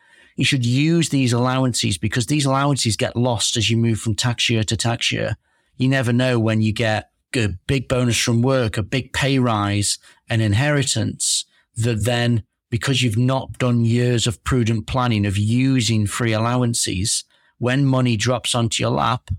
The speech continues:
and, and let's face it, most of us, we, we don't want to, but most of us will inherit something from the, the older generations.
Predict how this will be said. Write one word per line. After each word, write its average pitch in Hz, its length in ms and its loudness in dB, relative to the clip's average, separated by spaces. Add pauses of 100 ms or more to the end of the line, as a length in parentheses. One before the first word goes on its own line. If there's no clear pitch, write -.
(120)
and, 127 200 0
and 170 120 0
let's 196 200 -2
face 160 320 0
it, 226 120 -2
most 180 320 0
of 147 120 0
us, 165 240 0 (260)
we, 139 120 2
we 143 160 0
don't 170 180 2
want 147 300 0
to, 113 300 0
but - 220 -4
most 160 280 2
of 139 120 0
us 123 120 0
will 131 200 2
inherit 135 460 0
something 117 460 -2
from 113 300 0 (140)
the, 113 260 0
the 110 140 0
older 110 200 0
generations. 117 920 0